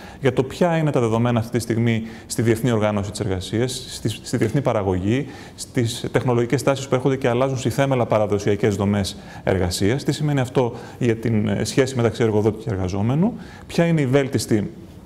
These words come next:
ισορροπία που μπορεί να βρεθεί μεταξύ των εργοδοτών και των εργαζομένων στην Ελλάδα μετά το μνημόνιο, διότι αυτό είναι το διακύβευμα αυτή τη στιγμή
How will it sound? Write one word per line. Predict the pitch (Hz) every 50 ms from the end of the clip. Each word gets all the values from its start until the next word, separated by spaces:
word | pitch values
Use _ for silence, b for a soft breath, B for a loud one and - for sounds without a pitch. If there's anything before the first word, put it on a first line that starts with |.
| - - - - - - -
ισορροπία | - - - 131 113 113 110 165 170 160
που | 170 117
μπορεί | 104 104 98
να | 101
βρεθεί | 98 95 92 90 - - 123
μεταξύ | 151 143 120 - - - -
των | 131 117
εργοδοτών | 107 98 95 101 98 - 113
και | 104
των | 104 110 101
εργαζομένων | 101 95 98 95 104 98 104 107 104 104 101 - B B B
στην | B B - 120 110
Ελλάδα | 107 104 107 113 113 110 117
μετά | 110 110 107 107 135 131
το | 131 120
μνημόνιο, | 104 101 95 95 95 95 92 92 92 98 117 151 156 127
διότι | 113 104 113
αυτό | 104 - - 123
είναι | 117 110 104
το | - 110
διακύβευμα | 107 - 107 113 101 95 95 92
αυτή | 92 92 -
τη | - 113
στιγμή | 107 - 104 101 101 101 92